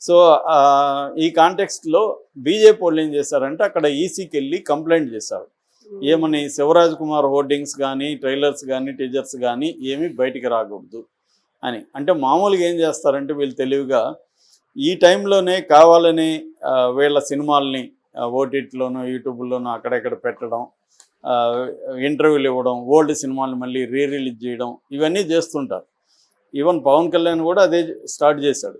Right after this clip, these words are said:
Speaker 1: మొన్న మనం చూసాం కదా ఉస్తాద్ భగత్ సింగ్లో, ఆ,
Speaker 2: Yes, sir.
Speaker 1: దానికి సంబంధించిన గ్లింప్స్లో, ఆ, మొత్తం అది పొలిటికల్ యాడ్ లాగే ఉంది. దాని మీద కంప్లైంట్ ఇచ్చారు విలేకరులు వాళ్ళు, కానీ మేము పరిశీలిస్తామని మూడు రోజులైంది, ఇప్పటివరకు ఏమి ఈసీ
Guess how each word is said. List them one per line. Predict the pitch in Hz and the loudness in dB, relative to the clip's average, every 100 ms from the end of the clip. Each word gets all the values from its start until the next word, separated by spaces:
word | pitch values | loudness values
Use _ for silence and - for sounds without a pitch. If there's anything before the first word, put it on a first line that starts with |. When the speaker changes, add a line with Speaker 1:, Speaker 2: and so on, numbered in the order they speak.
| - | -12
Speaker 1:
మొన్న | 127 131 | -8 -6
మనం | 139 139 139 | -6 -6 -6
చూసాం | 143 143 151 | -6 -4 -4
కదా | 143 135 131 | -2 0 -2
ఉస్తాద్ | 127 - 143 135 | -2 0 0 0
భగత్ | 123 135 135 | 0 -2 -4
సింగ్లో, | 139 127 127 127 - _ _ _ _ - | -10 -6 -4 -4 -10 _ _ _ _ -6
ఆ, | |
Speaker 2:
Yes, | 127 | -2
sir. | 131 | 0
Speaker 1:
దానికి | 131 127 | 0 -2
సంబంధించిన | 139 127 135 120 131 123 123 117 117 107 | -6 -6 -6 -8 -8 -6 -6 -8 -10 -8
గ్లింప్స్లో, | 143 135 151 123 110 - _ _ _ _ - | -8 -6 -4 -4 -6 -10 _ _ _ _ -10
ఆ, | 139 | -6
మొత్తం | 131 143 143 208 196 | -4 -6 2 2 4
అది | 180 160 | 2 0
పొలిటికల్ | 151 170 175 214 190 | 2 0 2 4 8
యాడ్ | 175 160 | 8 8
లాగే | 156 160 | 4 4
ఉంది. | 170 123 92 - _ _ | 2 0 -8 -18 _ _
దాని | 127 139 160 | 0 2 2
మీద | 170 | -2
కంప్లైంట్ | 156 156 165 180 165 | 0 -2 0 -2 -2
ఇచ్చారు | 165 175 160 160 160 160 147 | -4 0 0 0 -2 -2 0
విలేకరులు | 147 156 156 151 | 0 0 -2 -2
వాళ్ళు, | 147 147 147 | -2 -2 -2
కానీ | 139 147 156 151 - | -2 -2 -6 -8 -12
మేము | 135 135 135 | -10 -8 -4
పరిశీలిస్తామని | 139 127 160 160 160 156 151 151 147 | -4 -2 -2 -2 0 0 0 -4 -8
మూడు | 139 139 147 | -6 -4 0
రోజులైంది, | 151 147 147 147 | 0 0 -2 -6
ఇప్పటివరకు | 131 139 143 139 | -4 -2 -2 -4
ఏమి | 139 135 131 117 | -10 -10 -12 -10
ఈసీ | 127 135 143 123 | -8 -8 -8 -10